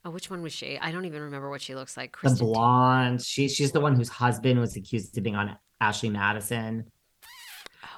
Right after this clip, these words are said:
Speaker 2: Kristen or Aviva would have to be the seventh. And, I mean, Aviva doesn't travel. She's agoraphobic. So
Speaker 1: Oh.
Speaker 2: if this is gonna be, s-,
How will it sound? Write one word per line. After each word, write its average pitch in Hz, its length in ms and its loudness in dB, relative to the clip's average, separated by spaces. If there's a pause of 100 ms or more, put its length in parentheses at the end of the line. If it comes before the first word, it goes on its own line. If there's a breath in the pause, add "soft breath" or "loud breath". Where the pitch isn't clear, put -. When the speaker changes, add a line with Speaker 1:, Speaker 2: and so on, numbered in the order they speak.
Speaker 2:
Kristen 202 460 8
or 160 200 10
Aviva 131 540 6
would 113 140 -2
have 113 260 0
to 123 100 -6
be 113 140 -2
the 104 120 -6
seventh. 127 580 4
And, 120 100 0
I 123 60 2
mean, 127 120 6
Aviva 139 440 4
doesn't 113 320 0
travel. 147 600 2
She's 110 240 -6
agoraphobic. 107 920 0
So 123 600 6
Speaker 1:
Oh. 156 380 -8
Speaker 2:
if 135 200 2
this 131 200 2
is 127 140 2
gonna 127 200 4
be, 117 440 2 (160)
s-, - 400 -10